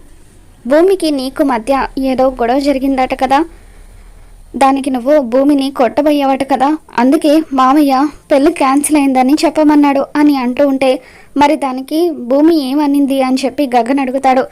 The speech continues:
"మీరు ఎలా అంటే అలా నాన్న" అని తల ఊపేసింది అని చెప్పి చెర్రీ అంటాడు.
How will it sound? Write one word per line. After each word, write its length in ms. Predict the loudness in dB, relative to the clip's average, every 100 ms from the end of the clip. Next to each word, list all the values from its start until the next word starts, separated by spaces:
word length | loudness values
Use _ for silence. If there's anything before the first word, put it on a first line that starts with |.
| -10 -20 -20 -16 -2
"మీరు 200 | 2 2
ఎలా 340 | 0 -2 -2
అంటే 380 | -2 0 0 -2 -2
అలా 220 | -2 0
నాన్న" 320 | 0 0 0
అని 300 | 0 -2 -2 -4 -8 -20 -20 _
తల 180 | 0 2
ఊపేసింది 580 | 2 0 -2 -2 -2 -4 -2
అని 140 | -2 -2
చెప్పి 300 | -4 -4 -6 -2
చెర్రీ 240 | -2 0 0
అంటాడు. 400 | 0 -2 -2